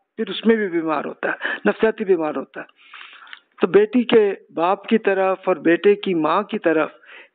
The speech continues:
फितरी रुझान को फ्राइड ने एक पोशीदा जिनसी जज्बा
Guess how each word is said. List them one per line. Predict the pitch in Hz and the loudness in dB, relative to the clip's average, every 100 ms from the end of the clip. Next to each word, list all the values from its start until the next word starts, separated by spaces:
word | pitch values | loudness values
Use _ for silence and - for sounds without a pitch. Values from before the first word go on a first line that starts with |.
| - | -2
फितरी | 214 220 233 240 | 0 2 0 4
रुझान | 196 143 135 165 160 | 2 2 -4 -6 -6
को | - 190 190 - - _ - | -2 -2 -2 -12 -20 _ -4
फ्राइड | 180 185 208 196 | 0 2 0 2
ने | 226 | 2
एक | 220 - | 2 2
पोशीदा | 196 - 202 208 226 220 | 4 4 2 4 4 2
जिनसी | 160 156 - 196 | 0 -4 -6 -6
जज्बा | 165 143 143 | 0 0 0